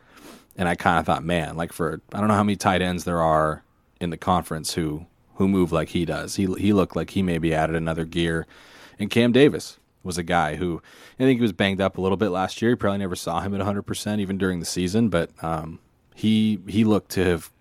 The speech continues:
kinda added a step. He looks, he looks really quick.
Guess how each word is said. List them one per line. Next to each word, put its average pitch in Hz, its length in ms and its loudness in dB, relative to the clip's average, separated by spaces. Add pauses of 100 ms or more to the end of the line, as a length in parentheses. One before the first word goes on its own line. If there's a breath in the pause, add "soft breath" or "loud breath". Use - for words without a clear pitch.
kinda 90 220 0
added 82 340 -2
a 80 40 -4
step. 78 380 -6
He 95 100 0
looks, 90 400 -2
he - 180 0
looks 87 200 2
really 90 260 2
quick. - 520 -2